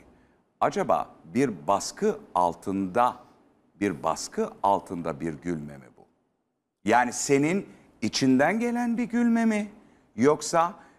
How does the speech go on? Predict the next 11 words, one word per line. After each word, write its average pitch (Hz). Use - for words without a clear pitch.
bir 139
baskının 156
sonucu 127
olan 92
gülme 80
mi? 69
Yani 107
bu 185
şudur. 120
Herhangi 131
birisini, 110